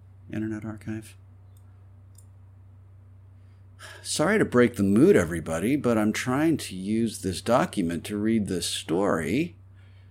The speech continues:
and my mouse somehow got stuck to the page, and the page got all effed up, and all right, okay, we're back in it. Sorry, everybody. Let's get back into our mood."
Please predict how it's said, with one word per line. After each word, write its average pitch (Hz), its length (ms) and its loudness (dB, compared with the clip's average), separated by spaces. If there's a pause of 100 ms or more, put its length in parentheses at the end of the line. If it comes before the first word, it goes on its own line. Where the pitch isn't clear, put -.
(520)
and 147 180 0
my 156 100 4
mouse 160 500 4
somehow 165 420 4
got 151 260 -2
stuck - 420 -2
to 160 120 -2
the 135 100 -4
page, 151 680 -2
and 143 140 0
the 139 40 -4
page 165 360 -4
got 120 180 -2
all 113 240 -4
effed 113 400 -4
up, 147 220 -4
and 127 140 -2
all - 240 -2
right, 156 340 0
okay, 147 480 -6
we're 147 140 -8
back 151 340 -6
in 139 120 -4
it. 92 160 -6 (460)
Sorry, 147 440 4
everybody. 98 560 -2 (540)
Let's - 120 -18
get 139 160 -8
back 127 260 -6
into 123 260 -4
our 113 140 -2
mood." 117 440 -4